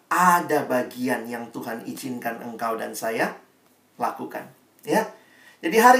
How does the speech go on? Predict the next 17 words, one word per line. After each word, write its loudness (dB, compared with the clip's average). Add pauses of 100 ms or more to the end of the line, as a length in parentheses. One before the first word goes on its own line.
ini 2
kita 8
belajar 8
bagaimana 2
sikap -2
kita 2
dalam 2
doa. -2
Waktu -10
kita 2
berdoa, 2
percaya 0
Allah 4
sanggup, -4
percaya 2
Allah 2
punya 0